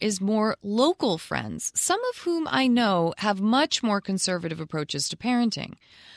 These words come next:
I don't want anyone to be surprised by the tone of the party and wish that they had known beforehand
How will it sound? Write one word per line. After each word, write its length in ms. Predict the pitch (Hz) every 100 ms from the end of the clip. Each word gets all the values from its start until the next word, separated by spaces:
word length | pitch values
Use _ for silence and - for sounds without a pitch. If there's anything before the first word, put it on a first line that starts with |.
| - -
I 100 | 285
don't 300 | 294 311 -
want 200 | 277 -
anyone 400 | 208 233 240 208 196
to 80 |
be 140 | 185 190
surprised 600 | - 175 196 175 165 165
by 140 | 170
the 120 | 160 165
tone 420 | - 214 185 165
of 160 | 156
the 100 | 156
party 440 | 151 175 147 131 -
and 240 | 170 165
wish 240 | 180 190 -
that 160 | 175
they 120 | 170
had 100 | 160
known 320 | 160 165 160 156
beforehand 1120 | 160 - - 262 330 330 175 147 135 139